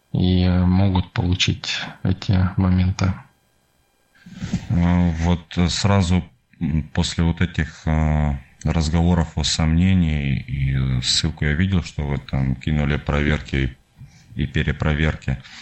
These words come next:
Speaker 2: Э, это вот как раз связано с одним из, э, с одной из тем,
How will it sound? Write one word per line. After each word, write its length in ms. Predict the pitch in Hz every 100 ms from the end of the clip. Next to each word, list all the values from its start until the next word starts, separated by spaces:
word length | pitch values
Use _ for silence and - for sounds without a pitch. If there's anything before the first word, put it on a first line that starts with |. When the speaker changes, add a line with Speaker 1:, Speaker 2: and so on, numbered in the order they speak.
| - - _
Speaker 2:
Э, 260 | 76 76 76
это 140 | 85
вот 160 | 82 -
как 180 | 87
раз 280 | - 90 -
связано 1000 | - - - - 90 78 82 80 80 78
с 320 | - - -
одним 440 | 82 78 87 85 80
из, 360 | 73 - - - _ _
э, 280 | - 76 71 - -
с 140 | -
одной 260 | 87 104 92
из 180 | -
тем, 380 | - 117 123 110